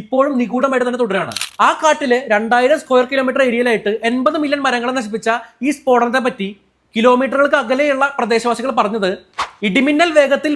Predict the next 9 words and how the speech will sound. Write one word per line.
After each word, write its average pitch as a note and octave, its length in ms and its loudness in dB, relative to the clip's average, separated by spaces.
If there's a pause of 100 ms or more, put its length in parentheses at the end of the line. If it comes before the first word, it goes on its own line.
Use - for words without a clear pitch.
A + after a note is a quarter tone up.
ഭൂമിയിലേക്ക് C4 500 2
എന്തോ A#3+ 260 2
വന്ന് C4 200 -2
പതിച്ചെന്നും G#3+ 440 -4 (640)
ആകാശം C4+ 440 0
നിറയെ C4+ 260 2 (100)
വലിയ A#3 280 2 (120)
പ്രകാശമുണ്ടായെന്നുമാണ്. A3+ 920 0 (500)
എന്തായിരിക്കും D4 420 0